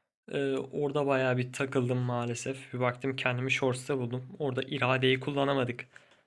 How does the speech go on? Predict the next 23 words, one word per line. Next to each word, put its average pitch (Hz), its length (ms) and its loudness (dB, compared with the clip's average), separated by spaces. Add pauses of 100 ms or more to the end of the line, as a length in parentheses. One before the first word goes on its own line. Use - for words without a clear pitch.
Biraz 123 240 0
aptallık 139 600 -4
yaptık 120 320 -4
ama 156 260 -4 (840)
olsun. 160 420 2 (360)
Yarın 156 500 2 (1200)
on 156 100 0
altı 131 240 2
saati 123 280 0
geçiyoruz 117 380 0
hocam. 107 240 -6 (520)
Yarın 123 240 0
on 156 100 0
altı 120 240 -4
saati 120 260 0
geçiyoruz. 123 520 -4 (500)
Bugün 202 180 0
neler 156 220 2
yaptık? - 420 -6 (720)
Dur 131 60 -10
şunu - 360 -8
şöyle 131 340 -2
koyalım. 131 360 -4